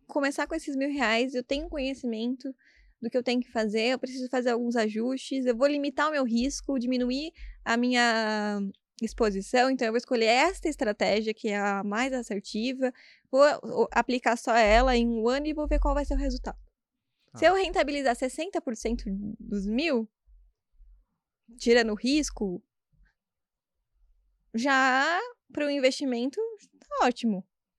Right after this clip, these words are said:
Speaker 1: <laughs>
Speaker 2: Nossa,
Speaker 1: Tá muito
Speaker 2: tá
Speaker 1: bom.
Speaker 2: louco. Meu
Speaker 1: Sessenta por cento
Speaker 2: Deus.
Speaker 1: no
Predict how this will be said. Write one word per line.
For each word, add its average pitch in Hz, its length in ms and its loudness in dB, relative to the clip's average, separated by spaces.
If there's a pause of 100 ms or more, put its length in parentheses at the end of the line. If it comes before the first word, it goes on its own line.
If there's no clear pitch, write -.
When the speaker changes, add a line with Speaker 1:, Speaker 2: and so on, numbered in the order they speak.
Speaker 1:
<laughs> 226 100 -10
Speaker 2:
Nossa, 233 480 2
Speaker 1:
Tá 262 60 4
muito 277 180 4
Speaker 2:
tá 359 60 2 (120)
Speaker 1:
bom. 415 240 10
Speaker 2:
louco. 220 800 2 (440)
Meu 330 160 -2
Speaker 1:
Sessenta 403 360 4
por 415 140 6
cento - 260 4
Speaker 2:
Deus. 381 140 6
Speaker 1:
no 330 40 2